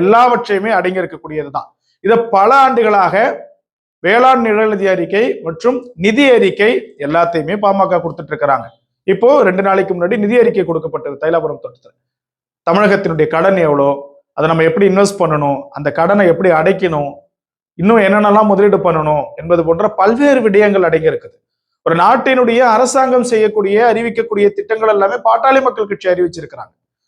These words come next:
பாட்டாளி மக்கள் கட்சியினுடைய இந்த செயல் என்பது வெகுஜன மக்கள் மத்தியில, நாம ஊடகங்களின் வாயிலா பார்க்கக்குள்ள நமக்கு தெரிகிறது, மக்கள் மத்தியில வரவேற்பா இருக்குது. இந்த வரவேற்பு வரவேற்பா மட்டும் இருந்துடக்கூடாது,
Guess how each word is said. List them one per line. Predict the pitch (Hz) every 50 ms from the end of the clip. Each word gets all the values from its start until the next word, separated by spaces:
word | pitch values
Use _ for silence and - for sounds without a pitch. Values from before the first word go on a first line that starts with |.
| _ _ _ _ _ _ 175
பாட்டாளி | 190 214 254 262 269 269 262
மக்கள் | 262 208 247 247 240 247
கட்சியினுடைய | 226 233 233 240 220 214 208 202 208 214 233 247 240 240 247 - 180
இந்த | 220 233 240 240 220 -
செயல் | 220 214 226 233 233 233
என்பது | 208 196 196 196 214 240 - - - - - _ _ _ _ 175
வெகுஜன | 202 233 247 277 262 277 254 233 240 226
மக்கள் | 202 - 240 233 220 214
மத்தியில, | 208 180 202 196 196 208 233 247 240 - - - 170
நாம | 175 180 180 175 175
ஊடகங்களின் | 208 233 220 233 220 214 208 202 196
வாயிலா | 190 185 190 208 202 202 190
பார்க்கக்குள்ள | 185 185 190 180 185 - - 190 202 208 202 190
நமக்கு | 175 208 214 214 214 180
தெரிகிறது, | 202 190 196 196 185 190 196 254 - - - _ _ _ _ _ 160
மக்கள் | 165 160 254 262 254
மத்தியில | 247 233 196 226 240 220 202
வரவேற்பா | 190 208 220 220 202 - 208 202 190
இருக்குது. | 175 - - - - _ _ _
இந்த | 123 123 123 139
வரவேற்பு | 165 190 240 254 262 254 240 226 233 247 214 185
வரவேற்பா | 170 190 240 262 254 240 - 240 220 208
மட்டும் | 202 202 208 214
இருந்துடக்கூடாது, | 196 190 185 185 170 170 170 165 160 175 208